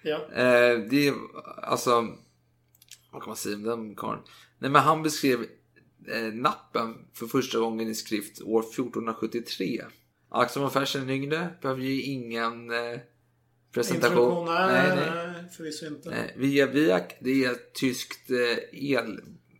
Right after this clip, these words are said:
Speaker 2: två tyska elbolag som slog ihop och blev E.ON.
Speaker 1: Vad sa du att det var? Polskt, eh?
Speaker 2: Nej, tyskt.
Speaker 1: Tyskt elbolag.
Speaker 2: Elbolag, eh, två
Speaker 1: Ja.
Speaker 2: stycken som har slagits ihop och blivit E.ON.
Speaker 1: Mhm.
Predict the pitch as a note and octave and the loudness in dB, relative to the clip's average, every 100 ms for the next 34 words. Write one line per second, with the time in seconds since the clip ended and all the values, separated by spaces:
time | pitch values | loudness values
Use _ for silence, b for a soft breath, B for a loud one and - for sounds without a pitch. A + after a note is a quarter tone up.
0 | _ - - D#3 D3+ C#3 - C3+ C3 A2+ | _ -20 0 2 2 0 -2 2 2 2
1 | C3 C3+ A#2+ - B2 A#2+ - - - - | 4 4 2 -2 -10 -10 -14 -16 -18 -6
2 | B2 A#2+ A#2 - - - B2 A#2+ A#2 - | -4 -4 -8 -12 -16 -6 -2 -2 -2 -8
3 | - - G#2+ - - A#2 A#2 - - _ | -20 -8 -8 -8 -6 0 0 -2 -12 _
4 | - C3 C#3+ C3 A2+ - - _ _ _ | -6 -2 0 0 -2 -8 -14 _ _ _
5 | _ _ _ _ _ _ _ b b _ | _ _ _ _ _ _ _ b b _
6 | F3 F3+ E3+ D#3 E3+ E3+ B3 B3 - - | 2 4 4 4 -2 0 0 0 -2 -6
7 | - E3 D3+ C#3 B2+ - D#3 - - - | -8 -4 -4 -2 -2 2 2 0 -10 -20
8 | - - A3 A3 - - E3+ - - D3+ | -20 -4 0 0 -2 -10 -14 0 6 8
9 | B2 C3 C#3+ C#3 A2 A2 - - - - | 8 6 8 10 8 4 -4 -12 -14 -16
10 | - C3+ C3 C3+ B2 A#2+ A#2+ - A#2 A2 | 0 2 2 2 2 4 2 2 0 0
11 | - A#2+ A2 - A#2+ A#2 A#2+ A2+ A2+ A2 | -4 -6 -8 -6 -4 -2 -2 0 0 0
12 | A#2 A#2 A2 A2+ A2 - _ B2+ B2+ A2+ | -2 -2 0 0 -4 -14 _ -4 -2 -2
13 | F2 A2 - E3+ D3+ G3 A3+ | -4 -10 -16 -14 -8 0 0